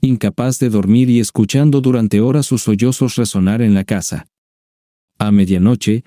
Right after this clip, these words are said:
escuché el sonido del inodoro y bajé las escaleras. Estaba sentada en el sofá. "¿Te gustaría un café?", sugerí.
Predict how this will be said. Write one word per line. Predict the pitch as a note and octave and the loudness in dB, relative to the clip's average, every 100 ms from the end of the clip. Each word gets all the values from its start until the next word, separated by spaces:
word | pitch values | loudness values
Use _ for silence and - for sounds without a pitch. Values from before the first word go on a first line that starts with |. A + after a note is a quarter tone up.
| _ | _
escuché | C3+ B2 - B2 - F3 | -4 -2 0 0 2 0
el | D#3+ | 0
sonido | B2+ G#2+ A2+ G#2 | 0 2 2 2
del | G2+ | 2
inodoro | F#2 F#2 F2 B2+ C#3 - | 2 0 0 2 0 2
y | A#2+ | 0
bajé | G2+ - C3 | 0 -2 0
las | B2+ A#2 A#2+ | 0 0 -4
escaleras. | G#2 G#2 G2 F2 D2+ - - _ _ _ _ _ _ _ _ - | -4 -2 -2 -2 -6 -12 -12 _ _ _ _ _ _ _ _ -6
Estaba | G#2 G2 - A#2 A#2+ | -4 -2 -2 -2 -2
sentada | - G2+ F2 G#2 A#2 A2+ | 0 0 2 -2 0 4
en | G2+ | 4
el | F#2+ | 4
sofá. | - F#2 - F2+ - _ _ _ _ _ _ _ _ - | 0 -4 -4 -6 -8 _ _ _ _ _ _ _ _ -4
"¿Te | A#2 | -2
gustaría | A2 G#2 - F#2+ A2 A2 | 0 -2 0 2 2 2
un | A2+ G#2+ | 2 0
café?", | F#2 - A#2 C#3+ - _ | -4 -2 -2 -2 -6 _
sugerí. | - - B2+ B2+ A2+ F#2 | -10 -6 -2 0 0 0